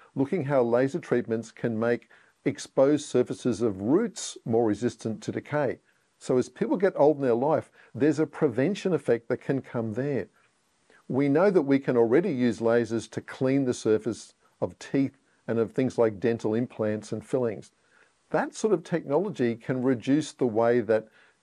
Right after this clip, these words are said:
dental plaque-induced diseases and inflammation affects the health of the body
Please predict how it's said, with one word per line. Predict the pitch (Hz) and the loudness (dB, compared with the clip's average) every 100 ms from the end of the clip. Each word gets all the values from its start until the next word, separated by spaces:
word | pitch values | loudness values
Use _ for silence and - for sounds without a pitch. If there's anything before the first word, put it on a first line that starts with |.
| _ | _
dental | 135 139 127 | 0 2 0
plaque-induced | 95 - 143 185 220 - _ _ - 131 104 117 113 - | -4 0 2 2 0 -6 _ _ -4 -2 0 -2 -2 -2
diseases | 117 107 131 123 110 | -2 0 0 0 0
and | 113 | 0
inflammation | 123 113 107 117 123 117 101 - _ _ | -2 -2 -2 0 -2 -4 -6 -8 _ _
affects | 123 - 135 - | -8 -2 -2 -2
the | - | -8
health | 120 117 110 120 | -4 -2 -2 -4
of | 98 | -8
the | 98 | -4
body | 123 123 120 - | -2 0 -2 -8